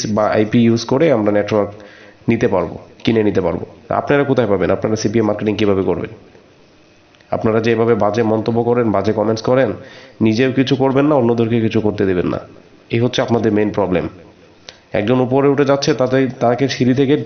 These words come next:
টেনে হেঁচড়ে, হেঁচড়ে নিচে নামাবেন, এটা হচ্ছে আপনাদের মানে চাওয়াটা। আপনারা নিজে কিছু করবেন না,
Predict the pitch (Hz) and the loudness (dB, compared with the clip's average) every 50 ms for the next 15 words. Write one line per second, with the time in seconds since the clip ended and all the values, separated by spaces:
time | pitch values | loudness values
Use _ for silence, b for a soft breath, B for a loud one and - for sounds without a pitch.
0 | - 135 135 131 127 139 139 135 135 131 135 - 143 123 120 - - 131 131 135 | -6 -4 -2 0 2 2 2 2 0 -2 -2 -2 -4 -4 -2 -2 0 2 2 0
1 | 131 - 147 165 147 127 123 117 139 135 135 135 143 139 147 170 143 110 104 B | 0 0 0 2 2 2 2 2 2 2 2 2 2 2 2 0 0 0 -4 B
2 | B B B B B B - 120 117 135 123 120 127 - 127 117 120 120 117 117 | B B B B B B -4 -2 0 0 -2 0 -2 -2 0 0 0 2 2 2
3 | 113 107 - - 107 107 107 104 101 - 92 92 95 92 98 95 - 113 110 110 | 2 2 0 0 0 2 2 0 0 0 0 0 0 -2 -2 -2 -2 0 0 2
4 | 110 113 117 127 117 127 120 127 135 139 139 135 135 147 151 170 214 | 2 2 2 2 2 0 0 2 0 0 0 0 2 2 2 2 2